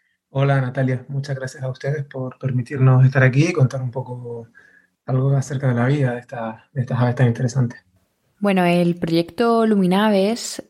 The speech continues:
Speaker 2: eh, contempla el efecto de la contaminación lumínica en varias especies de aves y concretamente de aves marinas. Pero por la fecha de emisión de este episodio nos vamos a centrar en una de estas especies.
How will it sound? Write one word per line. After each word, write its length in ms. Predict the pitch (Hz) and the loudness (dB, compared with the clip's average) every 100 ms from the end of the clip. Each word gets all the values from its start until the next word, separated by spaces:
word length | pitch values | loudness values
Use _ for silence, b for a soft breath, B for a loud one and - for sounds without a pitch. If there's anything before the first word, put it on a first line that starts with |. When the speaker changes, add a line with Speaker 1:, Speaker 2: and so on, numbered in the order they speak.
| - | -8
Speaker 2:
eh, 400 | 170 165 156 147 | -2 0 -2 0
contempla 540 | 156 156 170 180 190 | 0 2 2 2 2
el 80 | 175 | 0
efecto 500 | 156 180 175 - 185 | 0 -2 -4 -2 0
de 180 | 175 170 | 2 2
la 300 | 165 156 156 | 2 2 0
contaminación 680 | 156 151 156 151 139 - 165 | 0 0 0 0 -2 0 2
lumínica 640 | 170 175 175 156 160 190 B B B B B _ | 2 2 2 0 -2 -4 B B B B B _
en 760 | 175 170 156 151 147 143 143 143 | -2 2 2 2 2 0 0 0
varias 340 | 165 170 147 | 0 0 0
especies 520 | 151 - 135 160 147 | -4 -4 -2 0 -2
de 420 | 143 143 139 135 135 | 0 0 0 0 2
aves 420 | 147 175 208 - | 2 0 0 -2
y 320 | 160 143 143 | -2 -2 -4
concretamente 600 | 139 143 139 147 147 147 | -2 -2 0 0 0 0
de 100 | 170 | 0
aves 220 | 151 139 | 0 0
marinas. 600 | 131 135 185 175 147 - B B B B - | -2 0 0 0 -2 -10 B B B B -6
Pero 280 | 190 190 190 | -2 -2 0
por 420 | 185 180 175 170 | 0 2 2 0
la 120 | 160 | -4
fecha 460 | - 185 185 214 196 | -2 -4 -2 -2 0
de 80 | |
emisión 460 | 190 190 185 180 175 | 0 0 0 0 2
de 60 | 160 | 0
este 360 | - 160 151 | -2 0 0
episodio 580 | 147 143 - 208 226 220 | 0 -2 -2 0 2 2
nos 140 | 185 | 2
vamos 240 | 156 156 190 | 2 0 0
a 60 | |
centrar 500 | 170 175 175 180 180 - | 0 2 4 2 0 0
en 180 | 170 | 2
una 280 | 175 185 160 | 4 4 2
de 80 | 143 | 0
estas 260 | 139 147 143 | -2 -2 -2
especies. 720 | 139 147 139 - 151 - | -2 0 0 -2 -4 -6